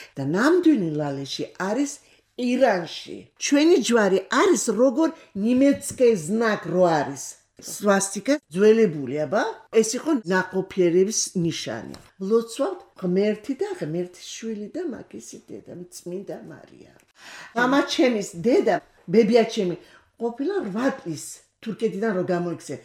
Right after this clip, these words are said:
კრასნოდარში რო მოვედით, ეს ბებია ჩემო მომიყვა. სულ სხვანაირი ხალხი იყვნენ და მერე უთქვეთ, არა, წავიდეთ, სად წავიდეთ? წავიდეთ საქართველოში, გაგუგია გურჯი,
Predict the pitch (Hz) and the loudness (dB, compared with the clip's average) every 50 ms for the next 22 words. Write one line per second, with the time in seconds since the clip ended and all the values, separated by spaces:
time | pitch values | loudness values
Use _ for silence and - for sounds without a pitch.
0 | _ - - - - - - - 226 262 269 - 285 285 247 247 247 240 - - | _ -20 -20 -20 -20 -18 -12 -8 -6 -6 -4 -2 -2 -2 0 -2 -4 -4 -4 -4
1 | 180 175 175 170 180 214 269 311 320 359 254 170 170 170 - 180 190 165 175 196 | -2 -2 -2 0 2 2 4 4 4 4 2 0 -2 -4 -4 -4 -4 -4 -2 -2
2 | 202 190 233 226 226 - 220 196 185 170 175 170 165 170 165 156 - 160 - - | 2 2 2 2 0 -2 -6 -6 -4 -4 -4 -4 -4 -6 -6 -6 -8 -10 -10 -10
3 | - - - - - - - - - - _ _ _ - 214 - - - - 427 | -14 -20 -20 -20 -18 -18 -18 -20 -20 -20 _ _ _ -12 -12 -12 -8 -6 -4 -4
4 | 440 427 440 - - 381 339 294 302 294 294 302 294 285 285 - 294 294 277 277 | -4 -4 -6 -4 -2 0 2 4 4 6 6 4 4 2 0 -2 0 0 0 0
5 | - - 277 269 233 - - 185 175 170 165 156 165 - - - - - - - | -2 -2 -2 -2 -2 -2 -4 -4 -4 -2 -2 -2 -4 -6 -6 -10 -20 -20 -16 -8
6 | - 220 262 294 277 262 254 254 254 - - 302 311 - - 240 233 214 180 - | -2 0 2 2 2 0 -2 -4 -6 -6 -8 -8 -8 -8 -8 -8 -6 -6 -8 -8
7 | - - 220 220 196 185 165 147 143 143 - - 247 254 262 262 - 294 285 240 | -8 -6 -4 -2 0 0 0 -2 -4 -8 -10 -10 -10 -10 -8 -6 -4 -4 -4 -4
8 | 214 160 147 - - - - - - _ _ - - - 233 240 247 262 240 302 | -4 -6 -8 -10 -14 -20 -20 -20 -20 _ _ -12 -8 -6 -6 -4 -4 -4 -2 -2
9 | 311 302 302 - - - 269 262 262 - 277 269 262 - - 285 285 269 254 240 | -4 -4 -8 -14 -10 -8 -8 -8 -8 -8 -8 -10 -10 -8 -6 -4 -2 -2 -2 -2
10 | 220 - 185 160 - 220 262 160 170 226 220 190 254 277 269 202 160 185 202 202 | -2 -2 -4 -2 -2 -2 -2 -2 -4 -6 -6 -2 -2 -2 -2 -2 -2 -2 -2 -2
11 | 175 - - 165 | -4 -4 -6 -6